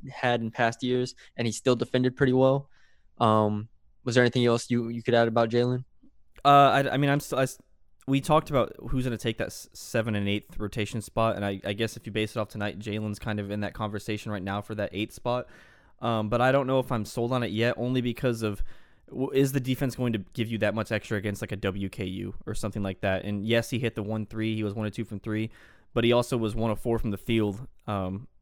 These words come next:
Speaker 2: and,
Speaker 1: Yeah.
Speaker 2: and wasn't able to, you know, convert a couple layups. So, I mean, we need to see more from him, but, I mean, it w-, it was a better showing than I thought because he did hit a three. Um,
Speaker 1: Yeah.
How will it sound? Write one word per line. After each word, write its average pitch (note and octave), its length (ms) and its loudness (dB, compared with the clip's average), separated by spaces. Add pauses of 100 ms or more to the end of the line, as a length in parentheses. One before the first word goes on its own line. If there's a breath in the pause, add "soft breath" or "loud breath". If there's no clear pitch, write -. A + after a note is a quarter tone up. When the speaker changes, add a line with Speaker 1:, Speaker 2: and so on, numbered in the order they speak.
(360)
Speaker 2:
and, A2 200 -2
Speaker 1:
Yeah. A2+ 80 0
Speaker 2:
and A2+ 80 0
wasn't A#2 220 0
able G#2+ 160 -2
to, G#2 80 -4
you G#2 60 -2
know, G2 160 -2
convert G#2 260 -6
a G2+ 60 -6
couple G2 240 -2
layups. F#2+ 280 -2
So, G2+ 220 -4 (460 soft breath)
I B2+ 80 -2
mean, A#2+ 320 0 (540)
we C#3+ 100 2
need D#3 80 4
to D#3+ 80 4
see D#3+ 140 -2
more B2 220 2
from C#3+ 160 0
him, D3+ 140 0
but, B2+ 100 4
I A#2 60 6
mean, A#2 160 4
it A#2 60 2
w-, B2 200 2
it C3 100 0
was C3 180 0
a A#2+ 60 -2
better B2 360 2
showing A#2+ 220 -2
than A2 100 0
I F#2+ 80 -2
thought G2+ 320 2 (280)
because A2 340 -4
he G#2+ 80 -2
did G#2+ 120 0
hit G#2 120 -2
a F#2+ 60 -4
three. G2+ 320 -10 (500 soft breath)
Um, G#2 500 -4
Speaker 1:
Yeah. F#2+ 200 -6